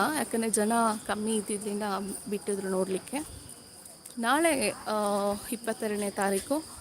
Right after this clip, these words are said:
ಬಲಿಪಾಡ್ಯಮಿಯಂದು ದೇವಸ್ಥಾನ ಗವರ್ಮೆಂಟ್ ಆದೇಶದಂತೆ ಸೀಲ್ ಹಾಕಿ ಕ್ಲೋಸ್ ಮಾಡ್ತಾರೆ. ಅದು ಅಮ್ಮನವರ ಸಪ್ತ ಮಾತೃಕೆಯರ ಪವಾಡ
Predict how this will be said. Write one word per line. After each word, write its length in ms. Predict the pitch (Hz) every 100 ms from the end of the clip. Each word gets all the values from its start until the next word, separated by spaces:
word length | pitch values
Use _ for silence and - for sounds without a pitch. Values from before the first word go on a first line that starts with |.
| - - - - - - - -
ಬಲಿಪಾಡ್ಯಮಿಯಂದು 920 | 202 254 302 254 247 240 220 208 - - -
ದೇವಸ್ಥಾನ 520 | 220 214 226 - 226 247 359 - - - - - - - - - - - - - - - - -
ಗವರ್ಮೆಂಟ್ 560 | 208 208 226 233 233 -
ಆದೇಶದಂತೆ 960 | 208 202 220 - 220 214 226 302 208 202 - - - - - - - -
ಸೀಲ್ 260 | - 247 233
ಹಾಕಿ 340 | 240 220 220
ಕ್ಲೋಸ್ 320 | - 202 196
ಮಾಡ್ತಾರೆ. 520 | 220 190 185 202 247 - - - - - - -
ಅದು 160 | 202 202
ಅಮ್ಮನವರ 580 | - 208 247 254 233 226 208 196 -
ಸಪ್ತ 300 | 233 - 226
ಮಾತೃಕೆಯರ 680 | 214 208 247 269 269 233 208
ಪವಾಡ 420 | 214 196 202